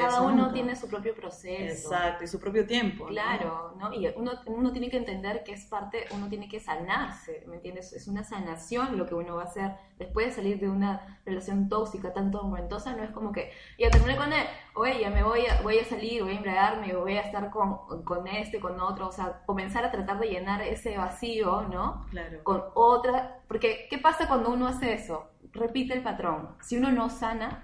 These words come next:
Speaker 1: va a repetir el patrón.
Speaker 2: Exacto,
Speaker 1: Va a
Speaker 2: porque no
Speaker 1: encontrarse
Speaker 2: curas.
Speaker 1: con la misma persona con diferente cara. ¿Me
Speaker 2: Exactamente.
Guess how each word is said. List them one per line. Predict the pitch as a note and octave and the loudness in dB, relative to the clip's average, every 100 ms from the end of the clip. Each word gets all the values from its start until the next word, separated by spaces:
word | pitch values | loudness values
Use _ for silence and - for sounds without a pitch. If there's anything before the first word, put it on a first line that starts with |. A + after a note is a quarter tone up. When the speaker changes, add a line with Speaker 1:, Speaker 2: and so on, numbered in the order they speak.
| F3 | -4
Speaker 1:
va | |
a | F3 | -2
repetir | F#3+ F3+ G#3 | -2 -6 -6
el | G#3+ | -4
patrón. | F#3+ F#3 F3 | -2 0 0
Speaker 2:
Exacto, | F3 F3+ | 0 2
Speaker 1:
Va | |
a | G3+ | 4
Speaker 2:
porque | C4 | 8
no | C4 | 6
Speaker 1:
encontrarse | B3+ C4 F3 D#3 - | 8 8 8 6 0
Speaker 2:
curas. | - - - _ | -4 -10 -20 _
Speaker 1:
con | - A3+ | 0 4
la | A3 | 6
misma | A#3 D4 E4 E4 | 6 4 2 2
persona | C#4 C4+ C4+ C4 | 0 0 0 0
con | A3 | -2
diferente | F3+ F#3 F#3 F#3+ | -2 -2 -4 -2
cara. | E3 D#3 - - | -2 -2 -4 -14
¿Me | |
Speaker 2:
Exactamente. | - - E3+ F#3 | -18 -16 -10 -6